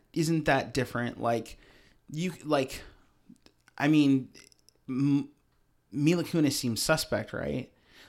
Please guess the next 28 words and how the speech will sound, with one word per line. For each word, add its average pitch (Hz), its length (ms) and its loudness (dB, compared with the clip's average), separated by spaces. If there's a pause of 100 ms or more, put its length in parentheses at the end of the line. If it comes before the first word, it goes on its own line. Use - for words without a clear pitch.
Like, 147 140 2
it's 160 160 -2
not 175 180 4
about, 139 520 0 (500)
"I'm 147 160 4
disgusted 147 580 -2
by 131 160 -2
my 127 160 -2
involvement 123 600 -2
in 113 80 -6
this, 110 160 -8
but 113 180 -4
I 117 180 -4
have 127 320 -6
to - 80 -12
say 123 220 -2
something 110 460 -6
because 110 300 -8
whatever." 107 440 0 (240)
Instead, 151 460 0
she's 160 300 -4
like, 135 400 -6 (460)
uh, 110 420 -2
you 135 160 0
know, 120 140 -2
just 120 260 -6
taking 147 360 0
jabs. 120 600 0